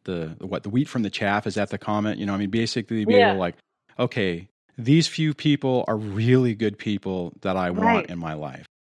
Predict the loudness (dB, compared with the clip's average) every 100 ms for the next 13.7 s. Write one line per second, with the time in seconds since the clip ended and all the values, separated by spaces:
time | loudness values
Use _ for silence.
0 | _ -4 4 4 4 2 2 2 2 4
1 | 2 2 0 0 2 4 4 2 0 -4
2 | -4 -6 -4 -4 -4 -4 -4 -4 -4 -4
3 | -6 -6 -8 -8 -10 -6 -6 -4 -6 -4
4 | -4 -4 -6 -8 -6 -6 -4 -6 -8 -10
5 | -16 _ _ -2 2 2 0 -2 2 2
6 | 2 0 0 -2 -2 _ _ _ _ _
7 | -16 -8 -6 -4 -8 -10 -14 -20 _ _
8 | _ -2 0 0 -2 -12 -20 -18 -14 -14
9 | -12 2 4 4 -2 _ _ _ _ 0
10 | 2 2 -4 _ _ _ _ _ _ _
11 | -20 -14 -10 -10 -10 -12 -12 -12 -8 -4
12 | -4 -4 -8 -10 _ _ _ 6 6 6
13 | 2 6 6 6 4 0